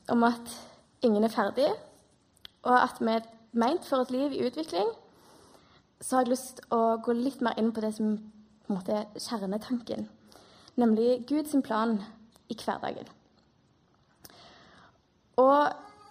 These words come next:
jeg håper at jeg får gitt akkurat deg et lite spark bak til å komme litt mer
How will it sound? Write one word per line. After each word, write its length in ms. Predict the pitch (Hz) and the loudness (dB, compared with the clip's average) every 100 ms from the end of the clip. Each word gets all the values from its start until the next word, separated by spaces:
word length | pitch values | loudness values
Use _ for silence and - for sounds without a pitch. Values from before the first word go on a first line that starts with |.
| - | -2
jeg 120 | 294 - | 0 6
håper 460 | 247 - 254 294 | 6 8 4 4
at 180 | 277 - | 2 2
jeg 140 | 277 247 - - - | 0 0 -8 -8 0
får 100 | 247 | 0
gitt 320 | 302 - - - - - | 0 -6 -18 -18 -18 -8
akkurat 320 | 269 302 294 | -2 2 2
deg 260 | 262 294 302 | 2 2 0
et 120 | 277 | 0
lite 160 | 226 - | -2 -4
spark 260 | - 226 - | -8 -10 -2
bak 300 | 240 294 - - - _ _ _ _ - - - - _ - | 2 2 -2 -10 -20 _ _ _ _ -20 -20 -20 -20 _ -6
til 220 | - 247 262 - | 2 2 2 2
å 60 | 233 240 247 - - _ _ _ | 4 4 2 -6 -20 _ _ _
komme 220 | 285 233 240 | 4 4 4
litt 460 | 269 294 - - | 4 2 0 -2
mer 300 | 240 233 277 | 2 2 2